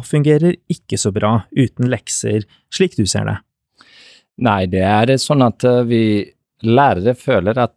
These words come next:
Speaker 2: eh, at vi har, jeg får ikke alle, men noen lærere føler vel at det er, eh, at de har mistet et verktøy, en mulighet til å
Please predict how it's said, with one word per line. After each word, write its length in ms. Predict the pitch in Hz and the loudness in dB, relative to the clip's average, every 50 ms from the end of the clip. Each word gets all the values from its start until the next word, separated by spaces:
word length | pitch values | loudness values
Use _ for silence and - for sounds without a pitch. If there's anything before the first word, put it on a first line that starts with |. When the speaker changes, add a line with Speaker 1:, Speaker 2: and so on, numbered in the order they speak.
| - - | -2 0
Speaker 2:
eh, 540 | 110 110 107 107 104 104 104 101 104 101 101 95 | 2 4 4 4 2 2 2 0 0 0 0 0
at 180 | 101 101 - - | -2 -2 -2 -2
vi 80 | - 107 | 0 2
har, 800 | 104 107 104 104 101 98 90 87 92 92 92 92 - - - - - - | 2 4 4 4 4 2 2 0 -2 -4 -4 -6 -8 -10 -12 -12 -6 -4
jeg 100 | 101 95 | -4 -4
får 140 | - 127 127 | -2 -4 -2
ikke 160 | - 156 160 - - | 0 -2 -2 -2 0
alle, 300 | 113 110 104 104 110 110 | 0 2 2 4 2 2
men 280 | 95 92 90 95 98 101 107 | 2 2 0 0 2 2 2
noen 360 | 135 151 135 92 85 90 87 | 2 2 2 2 2 2 2
lærere 380 | 76 73 71 71 76 71 69 69 - _ _ _ _ _ _ _ _ _ _ _ _ | 0 0 0 -2 -4 -8 -10 -10 -12 _ _ _ _ _ _ _ _ _ _ _ _
føler 260 | - 101 92 85 85 | 0 2 2 2 2
vel 160 | 82 85 85 85 | 2 0 0 0
at 280 | 85 - _ - 90 85 80 | -2 -4 _ -2 -2 0 0
det 80 | 87 82 | 0 0
er, 320 | 82 80 80 80 80 82 | 0 0 0 -2 -2 -2
eh, 680 | 82 82 82 82 85 85 82 85 85 85 87 87 90 | -4 -4 -4 -4 -6 -6 -6 -6 -6 -6 -6 -6 -8
at 80 | 92 92 - | -8 -8 -6
de 80 | 90 | -4
har 40 | 82 | -4
mistet 300 | 85 82 - - 90 82 | -4 -4 -4 -4 -6 -6
et 80 | - - | -4 -2
verktøy, 380 | 90 95 - _ - 147 151 117 - _ _ _ _ _ _ _ - - | -4 -4 -4 _ 0 0 0 0 -2 _ _ _ _ _ _ _ -6 -2
en 140 | 92 90 95 | 0 2 2
mulighet 640 | 101 107 104 90 82 82 92 104 107 - - - - _ _ _ _ _ - | 4 4 4 2 2 2 2 2 0 -2 -8 -20 -20 _ _ _ _ _ -4
til 240 | 101 98 90 87 92 | -4 -4 -2 -2 -2
å 380 | 92 92 92 92 90 87 82 | 0 0 0 -2 -2 -4 -6